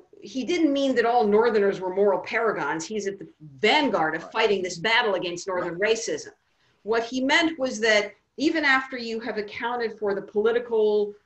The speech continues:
Speaker 1: variability in both sections, and even after you've accounted for the war's brutality and its human toll, fundamentally, the Union and the Confederacy represented two starkly different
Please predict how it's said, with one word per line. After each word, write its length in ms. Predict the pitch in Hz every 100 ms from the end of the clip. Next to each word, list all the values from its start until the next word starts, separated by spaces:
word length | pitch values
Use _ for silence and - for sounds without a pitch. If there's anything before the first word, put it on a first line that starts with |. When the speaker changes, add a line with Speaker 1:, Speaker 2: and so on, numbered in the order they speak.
| -
Speaker 1:
variability 800 | 196 202 196 196 208 202 202 202
in 100 | 190
both 260 | 196 202
sections, 720 | - 208 196 - 196 185 185 -
and 200 | 180 185
even 240 | 202 214
after 280 | 208 208 220
you've 120 | 202
accounted 520 | 202 - 208 208 202
for 100 | 214
the 60 | 196
war's 340 | 185 190 180
brutality 1000 | - 196 196 220 208 202 196 185 180 180 _ _ -
and 120 | 185
its 160 | 196 196
human 420 | - 226 214 196
toll, 680 | 196 - 220 196 180 175 175 _ _ _
fundamentally, 880 | _ - 285 302 262 247 247 220 226
the 100 | 208
Union 460 | 196 220 247 233 220
and 100 | 208
the 40 |
Confederacy 840 | 202 202 202 202 196 196 196 202 190
represented 720 | 196 202 208 202 196 190 180
two 200 | - 254
starkly 720 | 208 - - 220 220 - 196
different 460 | 185 190 185 165